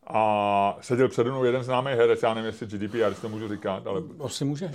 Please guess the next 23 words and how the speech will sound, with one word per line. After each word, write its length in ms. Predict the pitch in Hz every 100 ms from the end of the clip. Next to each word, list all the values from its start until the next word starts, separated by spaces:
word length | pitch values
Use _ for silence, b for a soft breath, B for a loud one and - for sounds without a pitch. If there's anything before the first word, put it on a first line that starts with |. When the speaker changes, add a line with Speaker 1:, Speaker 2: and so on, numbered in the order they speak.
| 104
Speaker 1:
byl 160 | 101
to 120 | 101 117
Lábus 380 | 104 95 -
a, 180 | 92 - - - - - 220 - 165 - 127 - B B 139 151 -
<laughs> 0 |
a 340 | 113 113 113
byl 140 | 110
sympatický, 580 | 110 107 110 110 - 113
usmíval 380 | 117 - 110 107
se 220 | - 117
a 120 | -
byli 160 | 101 107
jsme 120 | 107
na 60 | 113
hezkém 220 | 113 120
filmu, 240 | 101 113 117
o 80 |
kterém 220 | 113 117 113
budu 120 | 104
mluvit 100 | 107
v 20 |
přepichové 320 | 104 98 95
zóně. 220 | 87 80